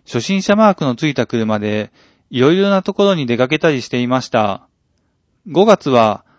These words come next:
高橋市の名産品などが出展されている市外のイベントに参加したり、個人的に連絡を取って農家のお手伝いに行ったり、千葉県で行われた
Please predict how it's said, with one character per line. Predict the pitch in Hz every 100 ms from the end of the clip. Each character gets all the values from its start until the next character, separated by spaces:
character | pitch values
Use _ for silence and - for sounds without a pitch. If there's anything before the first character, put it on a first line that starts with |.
| _ -
高 | - 175 202
橋 |
市 | 196 165
の | 135
名 | 123 151
産 | 147 170 165
品 | 165 175
な | 180
ど | 151
が | 120
出 | 123 117
展 | - 147
さ | 143 147
れ |
て | 143 147 143
い |
る | 139 139 - _ _ _ _
市 | - 220
外 | 208
の | 156
イ | 120
ベ | 123 135
ン |
ト | 175
に | 233
参 | - 139
加 | 147 143
し |
た | 156
り、 | 127 107 101 _ _ _ _ _ _
個 | 127
人 | 143 180
的 | 180 170 170
に | 170 165 - _ _ -
連 | 135 175
絡 | 175 190
を | 175
取 | 180
っ | -
て | 123 117 113 -
農 | 147 202
家 | 156
の | 131
お | 113
手 | 175
伝 | 185 165
い | 131
に | 113
行 | 110
っ |
た | - 123
り、 | 110 98 - _ _ _ _
千 | - 139
葉 | 185
県 | - 147
で | 127 113
行 | 127
わ | 127 127
れ | 127
た | 123 123 123